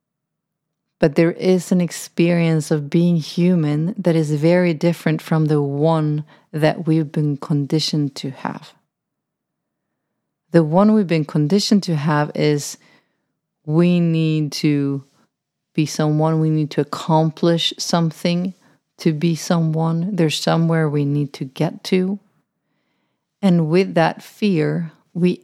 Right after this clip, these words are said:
add layers of doing, of accomplishing. And they're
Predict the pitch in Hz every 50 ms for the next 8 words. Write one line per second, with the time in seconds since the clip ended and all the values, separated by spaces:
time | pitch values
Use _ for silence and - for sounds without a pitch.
0 | _ - 165 156 156 151 151 156 151 147 165 165 190 - - 170 165 160 160 160
1 | 156 156 151 151 151 147 - - - - - _ _ _ _ - 165 151 131 131
2 | 127 151 147 143 139 135 147 147 _ _ _ _ _ _ _ _ _ _ _ _
3 | _ _ _ _ _ _ _ _ _ _ - - _ - - 160 160 156 156 151
4 | - 160 151 139 - 156 143 - - - - - 156 - _ _ _ _ _ _
5 | _ _ _ _ _ _ _ _ _ _ _ _ _ _ _ _ _ _ _ _
6 | _ _ _ _ _ _ _ _ _ - 190 185 185 190 190 202 -